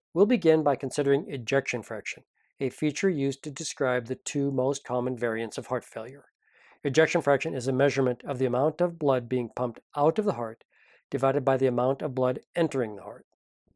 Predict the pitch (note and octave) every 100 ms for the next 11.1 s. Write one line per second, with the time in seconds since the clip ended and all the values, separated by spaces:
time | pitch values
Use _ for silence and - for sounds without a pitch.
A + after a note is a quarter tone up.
0 | - D#3 C4+ B3+ D#3+ B2+ A2+ B2 - C3
1 | C3 D3+ C3 D3 C#3 B2 C3 D3+ D#3 -
2 | _ - C3+ C3 C#3 D3 B2+ - A2+ B2
3 | A#2 G2 - _ _ _ - C#3+ G3+ C4+
4 | A3+ G#3+ - G#3+ F#3+ E3+ C3+ A#2+ B2 C#3+
5 | - _ - C#3 - C3+ B2+ C#3+ - C3+
6 | - C3 G#2+ C3 B2 B2+ C3+ D3 C3+ A#2+
7 | - G#2 - - _ _ _ _ - A3+
8 | C4+ - F#3 E3 D#3+ - C#3+ C#3+ - -
9 | D#3 - G#2+ G2 _ _ _ _ _ _
10 | _ _ _ _ - F#3+ B3+ - D3 C3+